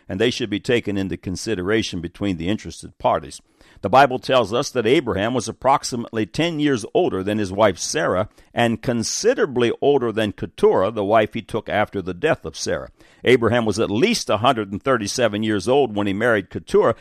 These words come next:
and she bore several children to him. Also, the beautiful story of Ruth and Boaz suggests a considerable di-, considerable, excuse me, difference of age between the two of them. Ruth chapter three, verse ten. The final question in this feature is from Eileen.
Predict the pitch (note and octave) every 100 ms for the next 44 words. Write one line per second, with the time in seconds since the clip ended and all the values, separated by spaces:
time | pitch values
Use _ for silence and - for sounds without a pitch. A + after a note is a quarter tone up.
0 | - - G#2 - D3 A2+ A2 G#2+ - A#2
1 | G2 F#2 - A#2 E2+ D2 D2+ F2+ D#2+ _
2 | _ _ _ _ _ _ _ - F#2+ F#2+
3 | - G2+ A#2 E2+ G2+ G#2+ F#2 - - -
4 | A2 A2+ A2 E2+ F#2 B2 A#2 G2 F#2 E2
5 | B2 A2 F2 E2+ E2+ - F#2+ D2+ A#2+ A#2+
6 | - G#2 G2 C3+ B2+ - G3+ E3+ C#3 G#2
7 | G#2+ D3 E3 - - A#2+ - F3+ B2+ A2+
8 | G2+ - C3+ A#2+ G2+ G2 D#3+ A#2 G#2+ G2
9 | C#3+ F#2 F#2+ - - - B2 - D#3+ D#3+
10 | D#3 - B3+ D3 E2+ F2 - _ _ _
11 | A#2 A2+ - - F#2+ - F2 - F2 D2+
12 | D2 - - D#2 - _ _ _ _ _
13 | _ _ _ _ - _ _ - A#2+ F#3+
14 | E3 - C3+ A#2 - G#2 G2+ F#2+ - G2+
15 | - F#2+ - F2+ E2+ E2 E2 E2 D2+